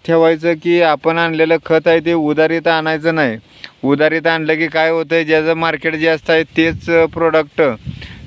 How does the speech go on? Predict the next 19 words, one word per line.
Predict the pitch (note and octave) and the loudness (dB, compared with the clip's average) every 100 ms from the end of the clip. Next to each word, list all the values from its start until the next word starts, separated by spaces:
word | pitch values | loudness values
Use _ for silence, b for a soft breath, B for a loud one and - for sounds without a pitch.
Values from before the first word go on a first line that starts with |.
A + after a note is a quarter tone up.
| C3 | -4
जे | C#3+ D#3 D#3 | 2 2 2
मार्जिन | D#3+ E3 D3+ D#3+ | 0 -4 -2 -4
जास्त | D#3+ E3 D3 | -2 -2 2
आहे | D#3+ | 0
तेच | C3+ D#3 D#3 | 0 0 -2
प्रोडक्ट, | - E3 D#3+ D#3+ D3 E3+ E3+ F3 E3+ B B B B - | -2 0 2 0 0 2 2 0 -10 B B B B -2
अ, | |
आपला | D3 D3+ D#3 D#3 D3+ D#3+ D#3+ E3 | 2 4 2 0 0 2 2 2
असणारा | D#3 D#3+ D#3+ D#3+ | 0 -2 -2 -2
कृषी | D#3 D3+ D#3 D#3+ | -2 -4 0 0
दुकानदार, | D#3 D3+ D#3+ D#3+ E3 A#2+ G#2 B B B _ C#3 | 0 -2 -2 2 2 2 -4 B B B _ -2
अ, | C#3 D3 | 2 4
ठेवत | C#3+ - D#3 E3 E3+ | 2 0 2 2 2
असतो, | D#3+ - C#3 | -2 0 -2
त्याच्यामुळं | B2 C#3 D3+ D#3 D#3+ D#3+ E3 D#3 | -2 0 0 0 0 2 0 -2
सुद्धा | - D#3 E3 | -6 0 0
आपला | D#3+ D#3 D#3 D#3+ | 0 0 2 2
तोटा | D3 E3+ C#3 | 2 0 2
होतो. | D#3 D#3+ - C#3+ | -2 -2 0 0